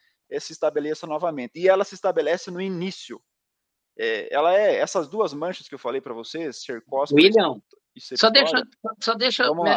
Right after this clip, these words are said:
Speaker 2: até ajudar um segundo. Tu falou da palhada. Veja bem,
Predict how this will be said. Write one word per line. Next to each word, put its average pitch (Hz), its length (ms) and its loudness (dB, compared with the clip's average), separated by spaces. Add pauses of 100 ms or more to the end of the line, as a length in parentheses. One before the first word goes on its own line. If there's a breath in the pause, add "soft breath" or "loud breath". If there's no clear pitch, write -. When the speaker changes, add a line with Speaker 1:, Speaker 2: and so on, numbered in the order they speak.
Speaker 2:
até 208 220 -2
ajudar 196 360 0
um 202 240 -2
segundo. 196 480 -4 (280)
Tu 190 80 -6
falou 214 280 4
da 233 140 6
palhada. 151 840 2
Veja 196 280 0
bem, 175 320 -6